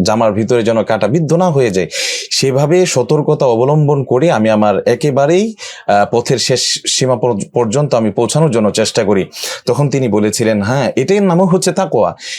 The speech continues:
এর মাধ্যমে তিনি আমাদেরকে যে ব্যাখ্যা বা যে বিষয়টুকু বোঝাতে চেয়েছেন, সেটা হচ্ছে একজন মুমিন দুনিয়ার জীবনে আসবে, দুনিয়ার জীবনে তাকে, আহ, পারিবারিক কাজে, সামাজিক কাজে, নানান কাজে তাকে বাহিরে বের হতে হবে।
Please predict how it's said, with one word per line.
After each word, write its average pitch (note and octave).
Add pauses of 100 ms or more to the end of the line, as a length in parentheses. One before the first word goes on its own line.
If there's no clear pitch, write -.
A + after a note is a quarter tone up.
(100)
এর B2
মাধ্যমে C#3+
তিনি C#3
আমাদেরকে C#3
যে G#2+
ব্যাখ্যা B2+
বা G#2
যে G#2
বিষয়টুকু C#3+
বোঝাতে C#3
চেয়েছেন, A#2
সেটা C3
হচ্ছে E3+ (440)
একজন D3
মুমিন D3+ (160)
দুনিয়ার D3
জীবনে B2+
আসবে, G#2+
দুনিয়ার A2+
জীবনে A#2
তাকে, A2+ (340)
আহ, G2
পারিবারিক A2+
কাজে, A2
সামাজিক A#2+
কাজে, A2
নানান E3
কাজে B2+
তাকে A2
বাহিরে A2+
বের B2+
হতে A2+
হবে। F#2